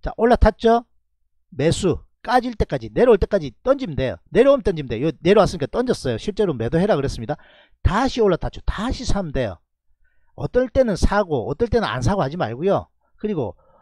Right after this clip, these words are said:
밑으로 무너지는데 어떨 땐 던지고 어떨 때는 안 던지고 하지 마시고 기계적으로 한번 해보시라니까. 그러면 여기서 매수한 것은 여기 무너지면서,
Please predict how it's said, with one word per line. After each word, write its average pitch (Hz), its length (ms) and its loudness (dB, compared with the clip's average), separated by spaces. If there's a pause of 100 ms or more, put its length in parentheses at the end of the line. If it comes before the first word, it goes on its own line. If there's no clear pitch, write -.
(220)
밑으로 180 420 0
무너지는데 185 480 0
어떨 127 240 0
땐 254 160 0
던지고 185 280 -2
어떨 156 200 -2
때는 208 200 -2
안 117 140 -10
던지고 226 320 -4
하지 147 180 -4
마시고 147 560 -2
기계적으로 196 520 -2
한번 123 160 -4
해보시라니까. 185 680 -2 (280)
그러면 190 260 0
여기서 196 260 4
매수한 139 400 0
것은 165 340 -4 (1000)
여기 214 480 4
무너지면서, 156 760 0